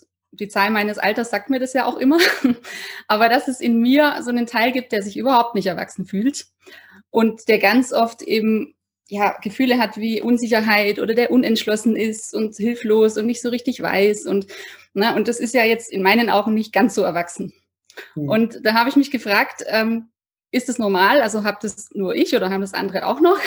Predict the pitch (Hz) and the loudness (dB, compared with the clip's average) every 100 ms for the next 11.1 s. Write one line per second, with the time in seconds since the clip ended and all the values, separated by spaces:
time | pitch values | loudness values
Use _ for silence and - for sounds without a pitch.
0 | - 269 226 - - - - 277 240 240 | 0 0 0 -4 -16 -16 -16 -4 2 4
1 | 233 - 214 220 226 226 240 - _ _ | 2 -2 0 2 2 0 -2 -10 _ _
2 | _ - - 196 208 247 269 240 247 - | _ -20 -16 -10 0 0 2 2 0 0
3 | 254 240 226 247 339 202 185 202 196 202 | -2 -2 0 2 4 2 0 -2 -2 -4
4 | - 208 226 - 220 226 - - 202 - | -8 -12 -10 -8 -6 -4 -4 -2 -2 -2
5 | 208 196 240 302 302 - 202 208 208 196 | -4 -2 0 2 2 0 -2 0 -2 -6
6 | - - - _ _ _ 185 196 202 202 | -14 -20 -20 _ _ _ -2 2 2 2
7 | 196 196 202 208 - 208 196 - _ _ | 4 2 0 -4 -2 0 0 -4 _ _
8 | _ - 285 285 220 214 226 262 - - | _ 0 2 4 2 2 0 -2 -4 -16
9 | _ _ _ - 196 202 - - 220 208 | _ _ _ -8 -4 -2 -2 0 0 2
10 | 196 262 185 190 190 185 180 202 202 - | 0 0 0 -2 -2 -2 -2 -6 -12 -16
11 | - | -20